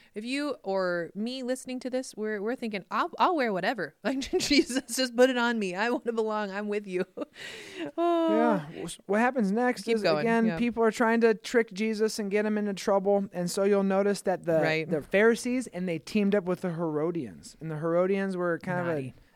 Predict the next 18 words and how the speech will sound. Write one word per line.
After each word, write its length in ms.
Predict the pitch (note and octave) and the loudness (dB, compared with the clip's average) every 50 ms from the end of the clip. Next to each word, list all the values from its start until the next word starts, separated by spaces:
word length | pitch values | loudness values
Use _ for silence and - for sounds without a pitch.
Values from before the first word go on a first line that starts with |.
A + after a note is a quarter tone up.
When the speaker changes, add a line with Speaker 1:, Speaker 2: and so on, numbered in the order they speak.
| _ _ | _ _
Speaker 2:
of 100 | B2 C3+ | -10 -8
a, 0 | |
a 40 | D3+ | -6
nasty 360 | D#3 E3 F3 E3 - E3+ E3 | -6 -4 -6 -6 -6 -8 -4
group 220 | D3+ E3+ E3+ E3 | -2 -2 -2 -2
of 120 | E3 C#3+ - | -6 -10 -6
people 420 | - E3+ E3 D#3 - E3+ E3+ D#3 - | -6 -6 -6 -4 -2 0 0 0 -2
who 480 | - C3+ D3 E3 D#3+ D#3+ D#3 D#3 D3 - - | -4 -6 -2 -2 0 0 0 0 -2 -4 -2
were 220 | D3 D#3 D3 C#3+ | -2 0 0 -2
Jewish 580 | C3+ B2+ A#2+ - D3+ D#3+ E3+ F3+ F#3 - - - | -4 -6 -6 -4 -2 -2 0 -2 -2 -4 -6 -12
descent, 560 | D3 C#3+ D3+ C#3 - - D#3+ D#3 E3+ F#3+ F3+ - | -10 -10 -10 -8 -8 -8 -6 -6 -6 -6 -6 -6
but 80 | D#3 | -4
were 140 | D#3 D3 D3 | -2 -2 -2
also 300 | D3 D#3 D3+ - E3+ C#3 | -2 -2 -2 -4 -6 -6
in 220 | B2 C#3+ D3 C#3+ | -6 -8 -8 -8
with 140 | C#3+ C#3 - - | -8 -10 -10 -12
the 80 | A#2+ | -12
Romans. 560 | A2 A#2 A2+ A2 G2+ F2 C#2+ C2 - - - | -10 -10 -10 -10 -12 -14 -18 -18 -20 -20 -20